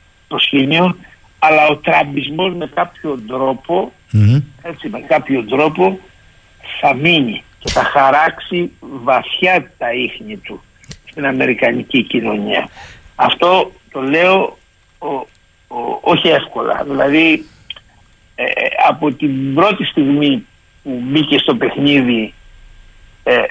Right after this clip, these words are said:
Speaker 1: τον παρατηρώ και έχω γράψει σχετικά και επιβεβαιώνονται οι προβλέψεις. Α, μιλάω από το δεκαέξι, έτσι.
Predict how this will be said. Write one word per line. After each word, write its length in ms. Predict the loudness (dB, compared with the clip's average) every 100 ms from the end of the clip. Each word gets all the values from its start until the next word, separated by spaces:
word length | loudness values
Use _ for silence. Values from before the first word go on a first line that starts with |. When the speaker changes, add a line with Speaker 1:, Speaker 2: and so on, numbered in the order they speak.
| -8 -14 -6
Speaker 1:
τον 180 | -2 2
παρατηρώ 680 | 4 4 2 2 2 2 2
και 120 | 0
έχω 140 | 0 2
γράψει 380 | 2 2 0
σχετικά 800 | -4 -8 -10 -6 0 2 0 -4 -14 _ _ _ _ _ _ _ _ _
και 140 | -4
επιβεβαιώνονται 1080 | -4 -4 -6 -2 0 2 4 2 0 -4 -6
οι 140 | -6
προβλέψεις. 960 | -6 -8 -6 -6 -4 -6 -6 -10 -14 -18 -20 _ -20 -20 -16 -2
Α, 100 | 0 2 2 2 0 -2 -4
μιλάω 320 | 0 4 4 4
από 200 | 2 -4
το 100 | 0
δεκαέξι, 600 | 2 2 2 0 -8 -14
έτσι. 360 | -14 -14 -18